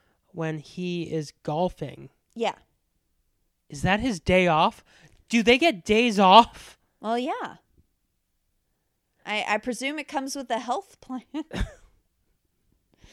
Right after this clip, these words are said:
Speaker 1: Uh, do, do they have a four oh one K and a retirement plan?
Speaker 2: Yes.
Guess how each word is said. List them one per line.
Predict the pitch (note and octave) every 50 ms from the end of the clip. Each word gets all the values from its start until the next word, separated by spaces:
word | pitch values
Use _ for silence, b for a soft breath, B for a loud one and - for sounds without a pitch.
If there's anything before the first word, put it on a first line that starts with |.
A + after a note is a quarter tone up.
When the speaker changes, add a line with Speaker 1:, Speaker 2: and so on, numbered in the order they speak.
| b b b b b b b b b b b b _ _ _ _ _ b b b b b b F3 b -
Speaker 1:
Uh, | G3+ G#3+ F#3 F#3 G3
do, | - B3 A3+ - - F3+
do | F3+ - A#3+ A#3
they | G#3+ A3+ A#3+
have | A#3 B3+ A#3+
a | A3
four | G#3+ - - - G#3+ A3 A#3 B3
oh | B3 A#3+
one | A#3 A#3 A3+ A3+ A3+
K | G#3+ - G#3 G3 G3+ A3 B3+ D#4 E4+ D#4+ A#3+ A#3 - -
and | - G#3 G#3
a | G#3+
retirement | G3+ G3+ - - G3+ G3 G#3 A#3+ C#4+ D#4 D4
plan? | - - D4+ D#4 E4+ E4+ E4 D#4 - _ _
Speaker 2:
Yes. | - F#3+ F3 - F3+ - - - - -